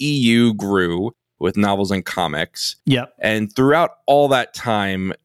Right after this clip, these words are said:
Speaker 1: there was this thing hanging over it called the Clone Wars,
Speaker 2: Mm-hmm.
Speaker 1: which was this offhand line by Obi-Wan Kenobi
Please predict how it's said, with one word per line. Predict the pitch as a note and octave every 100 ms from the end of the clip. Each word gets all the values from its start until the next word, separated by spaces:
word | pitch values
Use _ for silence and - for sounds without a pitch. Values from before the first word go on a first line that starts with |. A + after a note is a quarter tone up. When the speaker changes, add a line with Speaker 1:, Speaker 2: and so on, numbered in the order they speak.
| _ _ _
Speaker 1:
there | G#2 A2 G#2+
was | A2 G2
this | A2+ G#2+ - - -
thing | - D#3+ D3+
hanging | C3+ C#3+ A#2+ G#2+
over | G2+ F2+ F2+ F2+
it | - _ _ _ _ _
called | - A2 G2
the | F#2+
Clone | - C#3 A#2+ F#2+
Wars, | E2+ C#2 B1+ F2 - - _ _ D#3+
Speaker 2:
Mm-hmm. | D#3 D3 C#3 C3
Speaker 1:
which | A2+ G#2+
was | G#2 G2+
this | G#2 G2 - -
offhand | B2 D#3 - - _ - A#2+ B2 A#2+ A2+
line | G2 F2+ F2+ F2
by | F2 E2+
Obi-Wan | G#2+ A2 G#2+ G#2+
Kenobi | G2 F2+ E2 E2 E2